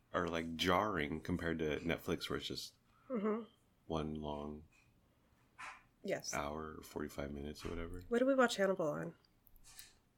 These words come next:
Speaker 1: Hulu or
Speaker 2: Is it
Speaker 1: Netflix? Hulu. It had
Speaker 2: Had
Speaker 1: ads.
Speaker 2: it, yeah.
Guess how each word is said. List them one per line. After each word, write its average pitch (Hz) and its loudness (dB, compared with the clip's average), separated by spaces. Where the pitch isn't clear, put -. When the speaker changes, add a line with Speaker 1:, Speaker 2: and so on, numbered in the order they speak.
Speaker 1:
Hulu 220 6
or 87 0
Speaker 2:
Is 85 0
it 78 0
Speaker 1:
Netflix? - -10
Hulu. 92 6
It 82 0
had 80 0
Speaker 2:
Had 180 10
Speaker 1:
ads. 165 6
Speaker 2:
it, - -6
yeah. 143 0